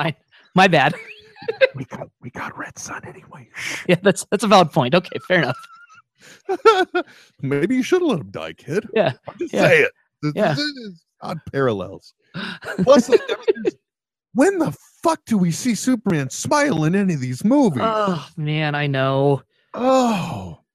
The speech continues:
Speaker 2: But yeah, the Wonder Woman ba-, action sequence is good too. You'll enjoy. I mean,
Speaker 1: Yeah, I'm excited to
Speaker 2: all
Speaker 1: see
Speaker 2: I,
Speaker 1: that.
Speaker 2: all I'm saying is, if you, if you don't wanna put yourself through Man of Steel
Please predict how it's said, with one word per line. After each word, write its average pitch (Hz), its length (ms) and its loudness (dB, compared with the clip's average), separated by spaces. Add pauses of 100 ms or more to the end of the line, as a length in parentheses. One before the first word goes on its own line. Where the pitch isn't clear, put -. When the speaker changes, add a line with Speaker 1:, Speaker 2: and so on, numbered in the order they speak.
Speaker 2:
But 170 160 4
yeah, 151 200 4
the 107 100 -4
Wonder 139 300 -2
Woman 104 260 -4
ba-, - 200 -10
action 104 340 -8
sequence 87 340 -12
is 80 140 -18
good 76 200 -14
too. - 240 -20
You'll 82 220 -14
enjoy. - 200 -20
I 151 100 0
mean, 185 180 -6
Speaker 1:
Yeah, 160 160 8
I'm 156 100 4
excited 139 400 2
to - 40 -6
Speaker 2:
all - 80 6
Speaker 1:
see - 60 2
Speaker 2:
I, - 160 -4
Speaker 1:
that. - 100 -8
Speaker 2:
all - 120 2
I'm 226 120 -4
saying 185 420 -6
is, 170 320 -2
if 139 180 -6
you, 139 140 -4 (100)
if 135 160 -6
you 143 80 0
don't 180 200 0
wanna 190 180 0
put 139 280 -6
yourself 147 360 -4
through - 160 -6
Man 117 220 -2
of 113 80 -6
Steel 120 460 -4